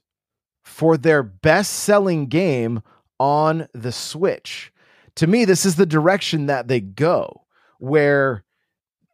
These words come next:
Mario Kart ten releases on Switch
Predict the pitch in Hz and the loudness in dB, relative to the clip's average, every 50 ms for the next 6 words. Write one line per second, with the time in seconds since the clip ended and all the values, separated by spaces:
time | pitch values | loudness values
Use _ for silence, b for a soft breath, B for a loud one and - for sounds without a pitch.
0 | _ _ 135 135 139 139 151 180 208 220 214 - 233 226 175 - - 185 170 156 | _ _ -12 -6 -2 0 2 2 2 2 2 2 0 -2 -2 -2 -4 -4 -4 -4
1 | 139 139 - - - 127 135 123 120 156 196 190 - 220 185 196 208 190 175 151 | -4 -8 -10 -12 -4 -2 -2 0 0 0 -2 -2 -2 -2 0 2 2 2 2 0
2 | - - - 147 151 131 113 110 - - - - - | -4 -4 -2 0 2 2 2 0 -4 -10 -14 -16 -18